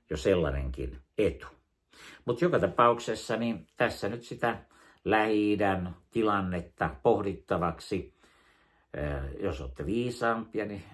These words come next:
kertokaa nyt vaan se, miten te näitä asioita ratkaisisitte. Ja mitään helppoa ratkaisua ei ole, jos Israel,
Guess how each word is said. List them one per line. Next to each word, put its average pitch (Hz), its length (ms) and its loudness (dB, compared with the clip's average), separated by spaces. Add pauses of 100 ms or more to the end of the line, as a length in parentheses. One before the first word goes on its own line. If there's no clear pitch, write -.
(140)
kertokaa 85 500 -4
nyt 104 160 -8
vaan 113 200 0
se, - 360 0 (440)
miten 85 460 0
te 65 260 -6 (100)
näitä 71 340 -6
asioita 73 500 -6
ratkaisisitte. 65 1000 -6 (800)
Ja 80 440 2 (640)
mitään 82 380 -4
helppoa 117 440 0
ratkaisua 98 580 0
ei 113 300 2
ole, 101 280 0
jos 82 360 -6
Israel, 90 640 -4